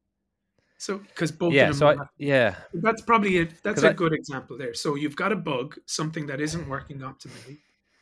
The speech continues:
Speaker 1: and then you've s-, noticed a typo in another section. And the, the C E O is like, "Oh, can you fix that typo?" I can't fix that typo until I've sorted out that bug.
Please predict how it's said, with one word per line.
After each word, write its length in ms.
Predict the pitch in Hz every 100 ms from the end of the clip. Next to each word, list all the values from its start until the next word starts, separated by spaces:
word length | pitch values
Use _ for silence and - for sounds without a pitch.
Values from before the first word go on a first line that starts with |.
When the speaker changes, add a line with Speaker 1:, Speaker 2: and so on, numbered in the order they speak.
| _ _ -
Speaker 1:
and 120 | 165
then 80 | 165
you've 160 | 156 -
s-, 140 | -
noticed 340 | 170 160 156 160
a 20 |
typo 540 | - 185 170 156 104 _ _ _ 156 _ _
in 400 | 160 147 131 123 _ _ _ _ - -
another 280 | 180 156 143
section. 480 | - 165 160 - - _ _ _ _ _ -
And 200 | 147 147
the, 240 | 143 165 -
the 140 | - - _
C 240 | - 190
E 60 | 170
O 100 | 165
is 100 | 151
like, 160 | 139 -
"Oh, 180 | 160 156
can 180 | 160
you 240 | 139 135 - _ -
fix 320 | - 165 -
that 220 | 143 -
typo?" 480 | - 160 160 117 - _ _ _ _
I 40 | 160
can't 240 | 190 165
fix 260 | - 226 -
that 160 | 135
typo 500 | - 214 208 139 160 - _ _ _ _ -
until 200 | 147 165
I've 100 | 143
sorted 300 | 160 151 139
out 160 | 135 -
that 220 | 139 -
bug. 260 | 165 120